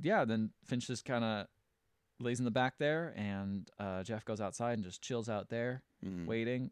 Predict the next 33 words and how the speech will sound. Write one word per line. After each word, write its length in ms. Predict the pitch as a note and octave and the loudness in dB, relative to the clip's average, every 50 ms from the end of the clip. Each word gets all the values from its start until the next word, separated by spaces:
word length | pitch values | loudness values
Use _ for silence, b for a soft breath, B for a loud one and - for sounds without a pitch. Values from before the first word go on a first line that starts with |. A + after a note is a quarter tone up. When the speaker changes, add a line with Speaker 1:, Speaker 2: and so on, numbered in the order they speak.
| _ | _
Speaker 1:
And 120 | - G#2+ G2+ | -4 -2 -2
then, 340 | G2+ G#2 G2+ G2+ G2+ G2 - | 0 0 0 0 -2 -2 -4
um, 760 | - G#2 G#2 G2+ G2+ G2+ G2+ G#2 G#2 G#2 G2+ G#2 A#2+ B2+ - - _ - | -6 -4 -4 -2 -2 0 0 0 2 2 0 0 -2 -6 -8 -12 _ -6
Finch 560 | A2+ A#2+ C3+ - - - - - - - - _ _ _ - | -4 -4 -2 -4 -6 -8 -10 -10 -14 -16 -20 _ _ _ 2
dies, 580 | - A#2+ E3 G3 D3+ D3 E3+ F3 - - - _ _ - | 4 6 8 8 8 6 4 0 -4 -6 -8 _ _ -4
and 100 | A2 G#2 | -2 0
then 140 | A2 A2 A2 | 2 2 2
you 100 | A2 A2 | 2 0
hear, 460 | A2 A#2+ A#2 A2+ A2+ A2+ A2+ A2+ - _ _ - | 2 2 2 2 2 2 2 0 -4 _ _ -4
uh, 260 | - G#2+ G#2+ A2 A2+ A2 | 0 2 2 2 2 0
Speaker 2:
No. 360 | A2+ A2 G#2 G#2 G2 F#2+ F#2 F2+ F#2+ | -2 -6 -8 -8 -10 -10 -12 -6 2
Speaker 1:
Goodyear 420 | - C#3+ C#3 C3+ C3+ C3 C3 C#3 C3 | 4 4 4 6 4 4 4 4 2
just 360 | B2+ A#2 A2 - - - - | 0 -2 -2 -2 -6 -8 -8
howling 440 | - - A#2 C3+ C#3 B2+ A2+ A2+ A#2 | -2 2 4 6 6 6 4 4 2
in 80 | A#2 A2 | 2 2
the 80 | A2 G#2+ | 2 2
R 180 | G#2+ G#2+ G2+ | 2 0 0
V 380 | G2+ A#2+ B2 A2+ A2 A2+ A2+ - - - - | 0 0 0 0 0 -2 -4 -6 -12 -14 -8
as 120 | - A2 | -6 -6
you're 100 | G#2 G#2 | -4 -4
sitting 220 | G2+ - - - A2 | -6 -6 -4 -2 -2
out 100 | G#2 G2 | -2 0
there 100 | A2 G2+ | 0 -2
with 120 | F#2+ G2 | -2 -4
Jeff. 360 | - A#2 F#2 G2 B2 - - _ B B B | -4 -4 -2 -2 -4 -6 -8 _ B B B
Speaker 2:
Hmm. 180 | G#2+ G#2 F#2 E2 F2 G#2+ B B B | -8 -8 -8 -8 -10 -14 B B B
Speaker 1:
And 80 | - B2+ | -10 -6
Jeff, 280 | A#2 A2+ G#2+ G#2+ - - - - _ _ _ - _ - | -2 0 0 0 -2 -6 -16 -18 _ _ _ -20 _ -6
um, 600 | - G2+ F#2+ F#2 F2 F2+ F2 F2+ F2+ D#2 - - - _ _ _ _ _ _ _ _ _ _ _ _ _ - - _ _ _ _ _ - | -4 -2 -2 0 -2 -2 -2 -2 -4 -4 -6 -10 -12 _ _ _ _ _ _ _ _ _ _ _ _ _ -20 -20 _ _ _ _ _ -2
wraps 320 | B2+ A2+ A2 A#2+ - - - | 0 2 2 2 0 -2 0
up 220 | - B2+ A2 _ - | 0 0 0 _ -2
the 80 | A2 | -2
body 560 | - G#2 G2+ G#2 A2 G#2 F#2+ F#2 F#2+ G2+ A#2+ | 2 6 6 8 6 6 4 0 -2 -2 -4